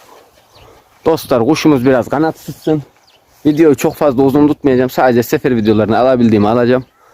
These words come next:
Alamadığına kusura bakmayın. Bu birazcık uçsun. Sefer videolarında görüşmek üzere.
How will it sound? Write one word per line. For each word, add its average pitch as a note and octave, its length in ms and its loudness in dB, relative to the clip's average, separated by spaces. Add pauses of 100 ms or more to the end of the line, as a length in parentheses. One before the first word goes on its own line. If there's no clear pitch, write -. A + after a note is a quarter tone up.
(580)
Alamadığına A#2+ 680 -2
kusura B2 340 -4
bakmayın. A#2 460 -4 (1300)
Bu C3 100 2
birazcık A2+ 440 0 (180)
uçsun. C3 360 -2 (1040)
Sefer C3+ 380 -4
videolarında G#2 560 0 (160)
görüşmek G#2+ 340 -2
üzere. - 220 -4